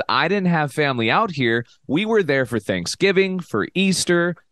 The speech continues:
for ho-, every holiday, Christmas, you name it. We were always invited and always went. Well, after we split, Ben, that didn't stop. <laughs> It just, I stopped going, but my mom still went over. <laughs> And so for this Thanksgiving, that's why you said Splitsville,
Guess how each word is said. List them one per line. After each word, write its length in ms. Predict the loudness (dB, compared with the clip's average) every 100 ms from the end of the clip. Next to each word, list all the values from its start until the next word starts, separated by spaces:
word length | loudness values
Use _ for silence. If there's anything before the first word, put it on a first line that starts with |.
| _
for 160 | -4
ho-, 240 | 0 0 2
every 220 | 0 2 4
holiday, 440 | 4 4 2 0
Christmas, 500 | 0 -2 -2 -2 -2
you 220 | -2 0
name 220 | 0 0 0
it. 100 | 0
We 140 | 0
were 160 | 2 2
always 400 | 2 4 2 0
invited 400 | 2 2 2 0
and 80 |
always 260 | 0 0 2
went. 300 | 2 2 -2 _ _ _ -4
Well, 160 | 0 2
after 360 | 2 2 0 0
we 180 | 2 2
split, 380 | 0 0 0 2
Ben, 380 | 2 2 -2 -8 _ _ _
that 240 | 0 2 2
didn't 240 | 0 0
stop. 540 | -4 2 4 4 2 0
<laughs> 60 | 2 0 2
It 120 | 2
just, 360 | 2 2 0 0 0
I 220 | 2 2
stopped 400 | 0 2 2 2
going, 340 | 2 2 0 -6 -6 -2
but 140 | 2
my 140 | 2
mom 340 | 4 2 2 0
still 320 | 0 2 4
went 160 | 4 6
over. 500 | 4 4 0 -2 -8 _ _ _ -4
<laughs> 380 | -2 -2 0
And 140 | 0 0
so 560 | -2 -2 0 2 2 -2 _ _ _ 0
for 140 | 2
this 280 | 4 2 2
Thanksgiving, 600 | 2 2 0 0 2 2
that's 160 | 2 2
why 100 | 2
you 100 | 2
said 220 | 2 0
Splitsville, 560 | 0 0 0 2 2